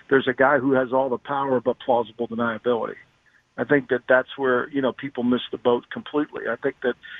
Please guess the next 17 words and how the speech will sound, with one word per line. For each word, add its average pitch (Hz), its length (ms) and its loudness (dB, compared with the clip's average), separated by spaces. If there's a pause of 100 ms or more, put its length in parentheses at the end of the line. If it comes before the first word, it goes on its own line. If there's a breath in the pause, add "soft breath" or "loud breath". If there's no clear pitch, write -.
(140 loud breath)
you 147 80 2
know, 127 80 4
when 123 200 0
Murphy 143 380 0 (140)
changed 143 320 -2
the 127 80 4
dynamics 123 640 0
of 127 100 -4
the 113 140 -6
front 117 180 0
office 120 440 0
of 117 80 -4
the 113 80 -4
Packers, - 440 0 (440 loud breath)
he 170 100 -2
did 147 240 4
it 131 120 0